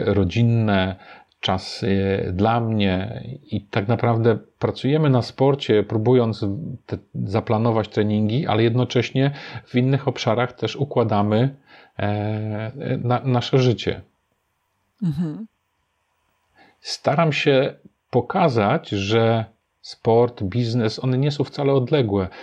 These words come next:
Speaker 1: Zobacz, poruszyłem w czasie, w tych publikacjach poruszyłem temat snu. Ja wcześniej wydawało mi się, że ja jestem nocnym markiem. Ja po prostu żyję w nocy. Ale kiedy zacząłem trenować triatlon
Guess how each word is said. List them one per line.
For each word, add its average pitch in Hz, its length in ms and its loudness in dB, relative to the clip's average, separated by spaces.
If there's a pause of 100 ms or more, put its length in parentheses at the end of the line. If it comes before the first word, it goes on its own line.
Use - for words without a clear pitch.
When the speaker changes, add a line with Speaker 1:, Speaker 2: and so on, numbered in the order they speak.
(120)
Speaker 1:
Zobacz, 104 280 0
poruszyłem 120 680 2
w - 60 -10
czasie, 117 280 0 (120)
w - 60 -12
tych 113 140 -2
publikacjach 117 560 0
poruszyłem 110 480 0
temat 107 420 0
snu. - 460 0 (1900)
Ja 117 220 2
wcześniej 127 440 0
wydawało 104 380 4
mi 107 100 2
się, 120 140 2
że 110 140 2
ja 104 100 4
jestem 107 380 0
nocnym 107 360 -2
markiem. 120 460 -2
Ja 95 140 -2
po 95 120 -6
prostu 95 420 -4
żyję 98 480 4
w 117 120 2
nocy. 143 480 2 (1300)
Ale 101 220 0
kiedy 110 180 0
zacząłem 117 320 2
trenować 107 420 0
triatlon 95 600 -2